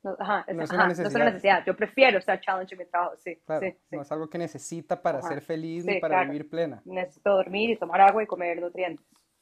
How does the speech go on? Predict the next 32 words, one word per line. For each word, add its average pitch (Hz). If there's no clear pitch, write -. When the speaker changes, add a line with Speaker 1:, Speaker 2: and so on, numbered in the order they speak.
Speaker 2:
Correcto. 139
Correcto. 143
Speaker 1:
Ok. 160
Speaker 2:
De 165
esa 208
demanda 190
de 214
comodidad 208
<coughs> -
puede 175
ser 180
que 185
se -
derive 147
entonces 151
el, 131
"Mae, 135
no 135
soporto 156
trabajar", 131
Speaker 1:
Sí. 233
Speaker 2:
¿sabe? 98
"No 147
soporto 139
esto", -
que -
eso 139
es 143
una 151
intolerancia 147
a 151
la, 151